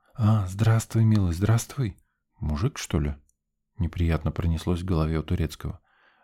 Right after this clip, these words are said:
«Да нет, нет, не поздно. Нет, не спала ещё, не беспокойся. И не отвлекаешь»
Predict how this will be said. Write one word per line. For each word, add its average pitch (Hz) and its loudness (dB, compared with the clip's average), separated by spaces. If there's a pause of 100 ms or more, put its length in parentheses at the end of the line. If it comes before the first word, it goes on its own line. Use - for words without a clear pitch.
(100)
«Да 110 8
нет, 131 4
нет, 104 4
не 104 4
поздно. 92 -2 (400)
Нет, 131 4
не 135 4
спала 131 2
ещё, 113 0
не 110 4
беспокойся. 110 -4 (440)
И 131 4
не 131 8
отвлекаешь» 95 0